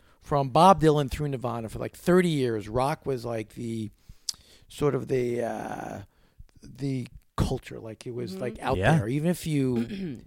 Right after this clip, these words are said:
Speaker 2: <clears throat>
Speaker 1: didn't like that, you knew these people. You knew these,
Speaker 2: My
Speaker 1: I
Speaker 2: roommate is a musician, and he's obsessed with the Sunset Strip. And so he's like,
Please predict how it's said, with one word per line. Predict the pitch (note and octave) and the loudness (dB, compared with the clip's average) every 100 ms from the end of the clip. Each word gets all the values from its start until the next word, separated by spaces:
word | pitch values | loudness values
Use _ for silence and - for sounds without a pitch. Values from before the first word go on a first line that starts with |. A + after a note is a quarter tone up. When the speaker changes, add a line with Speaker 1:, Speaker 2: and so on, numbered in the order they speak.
| - - | -20 -20
Speaker 2:
<clears throat> | _ - - _ | _ -20 -20 _
Speaker 1:
didn't | D#3 C3+ | -4 -2
like | A#2+ B2 | -4 -4
that, | B2+ A2+ | -4 -4
you | B2 | -4
knew | B2+ C3 C3+ C#3+ | -4 -2 0 -2
these | C3 A2+ - _ _ | -2 -8 -10 _ _
people. | - D3 - G2+ G2+ | -2 -2 -6 -8 -6
You | G#2+ | -8
knew | A#2 A#2+ B2+ | -8 -4 -4
these, | A#2+ A2+ A2+ | -4 -4 -4
Speaker 2:
My | G3 | -2
Speaker 1:
I | G#3 | 2
Speaker 2:
roommate | A3+ B3+ A#3+ | 4 4 4
is | G3+ | 2
a | F3+ | 2
musician, | F3 E3+ F3 E3 D3+ | 2 2 -2 -2 -2
and | D#3 | -2
he's | E3 | -2
obsessed | D#3 - E3 D3+ | -4 -2 -2 -2
with | E3+ | -4
the | E3+ | -6
Sunset | - D3 D3 D3 - | -4 -4 -4 -6 -6
Strip. | C#3+ A#2+ - - | -4 -4 -6 -4
And | E3 E3+ | -4 -2
so | - E3+ D#3+ D3 - | 6 10 12 10 8
he's | D#3+ F#3 E3+ | 6 8 10
like, | F3 E3 | 10 8